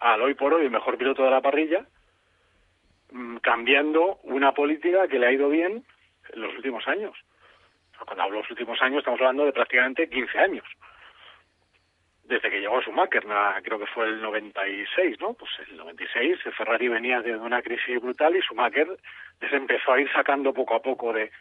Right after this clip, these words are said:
de, de, de, del fango donde estaba Ferrari. Es que eso no hay que olvidarlo y eso está, y aparte de que, insistimos, y Patricia lo ha dicho antes también, que históricamente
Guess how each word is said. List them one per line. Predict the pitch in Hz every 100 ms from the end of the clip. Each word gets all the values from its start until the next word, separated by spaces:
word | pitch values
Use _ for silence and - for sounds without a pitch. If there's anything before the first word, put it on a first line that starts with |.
| - - - _ _ _ -
de, | 120 120 110 110 110
de, | 113 113
de, | 110 110 -
del | 123 120 113
fango | - 170 175 143
donde | 131 123
estaba | - 127 113
Ferrari. | - 110 185 185 - - - -
Es | 95 -
que | 95 110 123 - - - - - -
eso | - -
no | 143
hay | 151
que | 160
olvidarlo | 160 156 160 165 165 185 -
y | 120
eso | 104 - 135 147
está, | 127 127 131 127
y | -
aparte | 127 156 147 - 185
de | 220
que, | 120
insistimos, | 95 - - - 135 139 -
y | 104 98
Patricia | - - 107 123
lo | 131
ha |
dicho | 135 -
antes | 120 -
también, | - - - - - - -
que | - -
históricamente | - 123 127 131 143 143 151 185